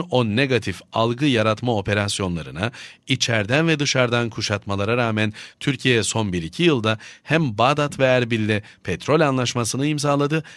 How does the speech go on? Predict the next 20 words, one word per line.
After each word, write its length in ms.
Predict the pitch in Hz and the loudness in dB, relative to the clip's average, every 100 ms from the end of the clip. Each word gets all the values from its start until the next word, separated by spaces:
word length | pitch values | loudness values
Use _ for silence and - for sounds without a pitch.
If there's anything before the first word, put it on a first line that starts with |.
| - | -2
hem 220 | 135 123 | 0 2
de 140 | 90 - | 0 0
Azerbaycan 680 | 98 107 107 101 98 123 147 | 0 2 2 2 2 2 0
ve 80 | 123 | 0
Gürcistan'la 680 | 95 87 90 - 143 170 135 | -2 -4 -4 -2 0 2 2
birlikte 460 | 120 107 - 113 - - - | 0 0 0 0 -2 -20 -4
tanap 340 | 175 170 139 | 2 2 2
projesinin 680 | - 117 101 95 - 95 120 | 2 2 2 0 -2 -2 -4
temelini 420 | 113 104 85 76 | -2 -2 -2 -4
attı. 360 | 87 67 - - _ - - - _ | -6 -8 -14 -16 _ -20 -20 -20 _
On 180 | 147 220 | 2 4
milyar 420 | 214 196 165 147 | 4 2 2 2
dolarlık 420 | 131 127 127 127 123 | 2 2 2 0 -2
tanap 300 | 147 151 - | -2 -2 0
projesi 520 | 120 107 101 - 151 | 2 2 0 -2 -6
Kars'tan 520 | - 101 104 127 135 | -2 -2 -2 -2 -2
Çanakkale'ye 680 | - 117 139 - 101 98 110 | -2 -4 -4 -2 2 4 2
yirmi 380 | 85 92 110 175 | 0 -2 0 0
ili 180 | 143 | 0
geçerek 460 | 117 110 104 104 | -2 -2 0 -2